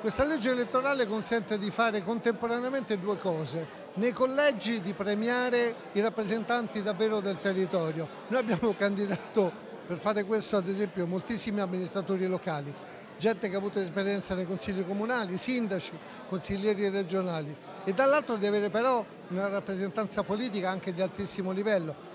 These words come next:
Nelle Marche abbiamo candidato, ad esempio, l'ex direttore a questo punto del quotidiano nazionale, Cangini. Ci sono io che sono un dirigente nazionale della protezione civile, cioè temi comunque legati ai territori.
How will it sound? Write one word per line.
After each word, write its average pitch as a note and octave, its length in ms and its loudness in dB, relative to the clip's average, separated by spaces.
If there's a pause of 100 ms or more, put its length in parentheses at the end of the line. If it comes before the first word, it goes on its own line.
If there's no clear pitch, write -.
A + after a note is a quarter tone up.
Nelle G3 180 -2
Marche B3 260 2
abbiamo F#3 300 0
candidato, G3 520 0
ad F3+ 140 0
esempio, G3 500 0 (320)
l'ex G#3 380 -2
direttore G3 500 2
a F#3+ 60 2
questo G3 300 0
punto G3+ 300 0
del F#3 120 0
quotidiano F#3+ 540 0
nazionale, F#3 680 0 (260)
Cangini. G3 560 2 (600)
Ci - 140 -2
sono A#3 260 4
io C4 160 4
che A3+ 100 2
sono G#3 360 0
un F#3+ 100 0
dirigente G3 540 0
nazionale G#3 640 0
della G3 180 2
protezione G3 500 0
civile, A3+ 460 0 (300)
cioè A3 200 0
temi C#4 300 8
comunque A#3 380 0
legati G#3+ 340 2
ai G3 80 2
territori. F3+ 640 0